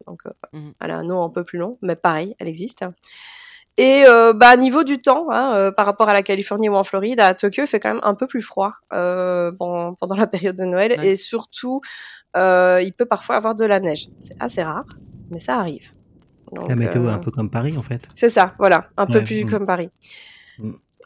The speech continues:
Speaker 1: Et, euh, c'est comparé à Shanghai où là j'ai un peu moins de choses à dire personnellement parce que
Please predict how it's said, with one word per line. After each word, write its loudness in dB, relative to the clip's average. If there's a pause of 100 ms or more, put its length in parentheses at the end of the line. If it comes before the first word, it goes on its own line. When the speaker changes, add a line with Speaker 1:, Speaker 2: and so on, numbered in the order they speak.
Speaker 1:
Et, 8
euh, 2
c'est 6
comparé 4
à 8
Shanghai 2
où -4
là 2
j'ai 0
un 2
peu -4
moins 2
de -4
choses -2
à 2
dire -4
personnellement -2
parce 0
que -4